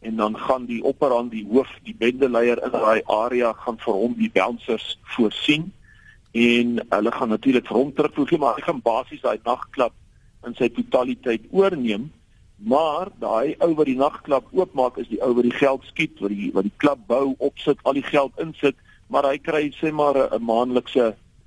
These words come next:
salaris of 'n kat. Maar die totale en algehele beheer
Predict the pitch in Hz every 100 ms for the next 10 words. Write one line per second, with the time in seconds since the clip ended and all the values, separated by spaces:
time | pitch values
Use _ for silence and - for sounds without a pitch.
0 | - 107 104 113 123 117 98 - - 107
1 | - - _ - - 107 113 127 123 139
2 | - 160 165 165 160 156 151 - 123 120
3 | 123 127 117 107 98 131 104